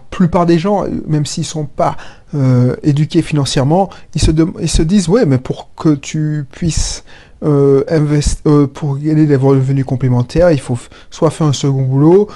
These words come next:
soit, euh, pour avoir, pour avoir des économies, il faut économiser. » Ok, pourquoi tu te retrouves endetté ?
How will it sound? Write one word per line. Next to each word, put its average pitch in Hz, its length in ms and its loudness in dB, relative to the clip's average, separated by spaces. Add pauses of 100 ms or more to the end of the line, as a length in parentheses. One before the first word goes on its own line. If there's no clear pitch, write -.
(160)
soit, 160 540 0 (240)
euh, 143 520 2 (100)
pour 175 180 0
avoir, 160 260 2
pour - 280 -2
avoir 185 180 4
des 156 180 0
économies, 156 360 4
il 214 60 4
faut 175 140 -2
économiser. » 147 480 0 (640)
Ok, 185 320 2
pourquoi 226 220 -2
tu - 100 -8
te - 100 -6
retrouves 170 300 0
endetté ? 160 400 0